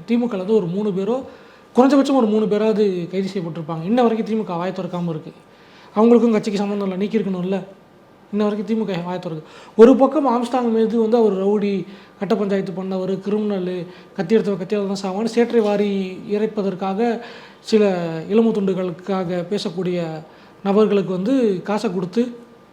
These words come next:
அதை பண்ணிக்கிட்டு இருக்காங்க. இந்த பக்கம் வந்து காவல்துறை இந்த மாதிரி மோசமா இருந்துகிட்டு இருக்கு அப்படிங்கும்போது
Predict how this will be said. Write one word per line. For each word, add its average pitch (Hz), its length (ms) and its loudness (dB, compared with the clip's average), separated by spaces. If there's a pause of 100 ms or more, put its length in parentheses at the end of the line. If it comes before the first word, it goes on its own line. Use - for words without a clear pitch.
(180)
அதை 196 180 2
பண்ணிக்கிட்டு 190 360 0
இருக்காங்க. 160 380 -6
இந்த 240 180 4
பக்கம் 247 360 2
வந்து 196 260 0 (800)
காவல்துறை 226 440 2
இந்த 190 80 -4
மாதிரி 208 220 -4
மோசமா 208 260 -6
இருந்துகிட்டு 190 360 -4
இருக்கு 175 240 -8
அப்படிங்கும்போது 165 1040 -4